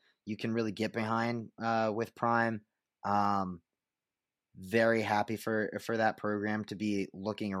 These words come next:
uh, looking up, uh, because they looked awful last year. Um,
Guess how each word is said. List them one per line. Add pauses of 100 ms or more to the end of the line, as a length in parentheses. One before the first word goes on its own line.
(180)
uh, (280)
looking
up, (520)
uh,
because (920)
they
looked (120)
awful
last
year. (140)
Um,